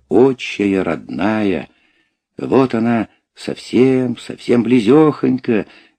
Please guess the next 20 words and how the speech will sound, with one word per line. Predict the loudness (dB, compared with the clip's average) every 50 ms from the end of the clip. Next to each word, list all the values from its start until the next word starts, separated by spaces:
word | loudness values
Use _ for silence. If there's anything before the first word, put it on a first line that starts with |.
| _ -12
вон | -8 -2 2 4 4 4 2 0 -2 -4
её | -2 -2 0 0 0 0
утёсы, | 2 0 0 -2 _ _ -4 0 2 2 2 0 -4 -8 -12 -8 -4
её | -2 0 2 2 2
снега, | 0 -2 -4 -2 0 0 2 2 2 2 0 0 -2 -6 -12 -20 -20 _ _ _ _ _ _ _ _ _ _
а | -4 -4 -4 -4 _ _
там | -2 0 2 2 2 0 0
вот | -2 -2 0 0
и | -2
зелень | -2 0 0 -2 -2 -2 -2 -4 -4
леса | 0 0 0 0 0 -2 -4 -4
виднеется, | -4 -4 -6 -4 -2 0 0 0 -2 -4 -8 -8 -6 -4 -4 -4 -6 _ _ _ _ _ _ _
с | -20 -10 -2
той | 2 4 4
зелени | 4 4 4 4 4 6 6 4 4
будто | 4 2 0 0 -2 _ 0 0 2 2 0 -2 _ _ _ _ _
духовитым | -14 -4 -2 -2 -2 -2 -2 -2 -2 0 0 0 -2 -2 -2 -4 -6 -4
домашним | -4 -4 -2 -2 0 0 -2 -4 -6 -4 -2 -2 -2
теплом | -2 -4 -6 -8 -8 -8 -6 -2 0 2 2 2 0
повеяло. | 0 -2 -4 -2 0 0 0 0 -2 -6 -10 -14 -16 -18